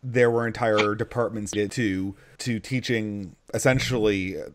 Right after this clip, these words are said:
instructions on activism. I mean, I've taken African American studies classes. They're heavily focused on political activism,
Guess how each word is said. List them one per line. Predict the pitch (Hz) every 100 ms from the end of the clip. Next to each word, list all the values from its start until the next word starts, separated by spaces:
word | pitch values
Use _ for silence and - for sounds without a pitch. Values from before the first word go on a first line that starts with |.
| _
instructions | 120 113 120 - 113 101
on | 98
activism. | 107 110 - 87 87 113 107
I |
mean, | 104
I've | 117 123
taken | 120 98 92
African | 85 90 - 104
American | 95 95 95 98
studies | - 92 90
classes. | - 87 82 85 90
They're | 101 92
heavily | 107 92 90
focused | 98 90 92
on | 104 90
political | - 90 95 87
activism, | 85 87 82 92 123